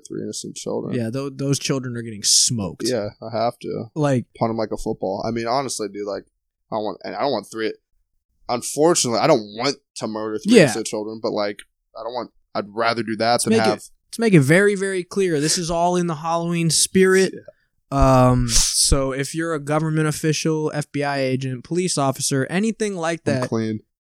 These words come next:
Speaker 2: we are citizens. We are normal, law-abiding citizens. We don't do nothing. Um,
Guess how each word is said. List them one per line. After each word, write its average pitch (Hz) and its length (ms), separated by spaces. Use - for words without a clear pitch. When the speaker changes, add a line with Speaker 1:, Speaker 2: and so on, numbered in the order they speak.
Speaker 2:
we 208 280
are 233 140
citizens. 127 640
We 180 140
are 143 120
normal, 220 680
law-abiding 190 720
citizens. 170 600
We 143 120
don't 156 200
do 143 160
nothing. 143 460
Um, 123 540